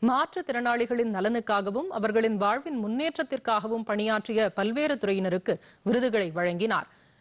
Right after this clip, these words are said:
தமிழகத்திலிருந்து சுப்பையா திருமலைக்குமார், செண்பகவள்ளி ஆகியோர்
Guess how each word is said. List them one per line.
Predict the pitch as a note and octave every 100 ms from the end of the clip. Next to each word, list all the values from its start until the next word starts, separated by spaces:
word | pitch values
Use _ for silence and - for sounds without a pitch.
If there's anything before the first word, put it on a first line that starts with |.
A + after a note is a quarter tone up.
| _ _ _
தமிழகத்திலிருந்து | - D#4 F#4+ G#4 F#4 F#4 C4+ C4 B3+ C4 D#4
சுப்பையா | - C#4 B3+ D4+ D4+ C#4
திருமலைக்குமார், | B3 B3 A#3+ A#3 A3+ G#3 F#3+ A#3+ - _ - D4+
செண்பகவள்ளி | C#4+ D#4+ E4 C#4+ B3 A#3+ B3
ஆகியோர் | G3+ F#3+ A#3 F3+